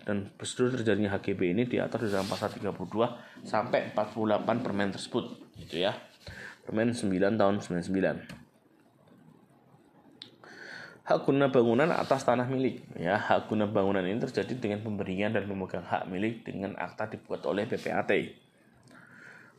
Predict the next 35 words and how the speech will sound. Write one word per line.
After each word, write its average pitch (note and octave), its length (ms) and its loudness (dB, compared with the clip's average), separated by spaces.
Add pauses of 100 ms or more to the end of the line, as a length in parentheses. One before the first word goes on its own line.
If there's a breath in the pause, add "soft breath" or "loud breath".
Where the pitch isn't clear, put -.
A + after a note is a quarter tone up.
Diatur G#2+ 540 4
di C#3 80 4
dalam A2+ 260 6
Pasal B2 560 6 (480 loud breath)
dua G#2 220 0
puluh G#2 180 0
enam A#2+ 140 4
sampai G#2+ 260 2
dua - 140 0
puluh - 160 -10
sembilan G#2 560 0
P - 180 -4
P - 160 0
empat - 320 -4
puluh A2+ 140 -4
Tahun G#2 180 2
sembilan F#2+ 400 -2
enam. G#2 220 2 (2250 loud breath)
Kemudian, B2+ 480 4 (100)
hak A#2 220 2
guna A2+ 160 4
bangunan A2+ 320 4
berjangka G#2 320 0
waktu G#2 240 2 (160)
tiga G#2+ 160 0
puluh G#2 340 -2 (220)
tahun C3 480 0 (320 loud breath)
dapat - 400 0
diperpanjang A2+ 800 2
dua G2 180 0
puluh G2 140 -4
tahun A#2+ 240 0
dan G#2+ 80 2
dapat - 320 -2
diperbarui G2 800 0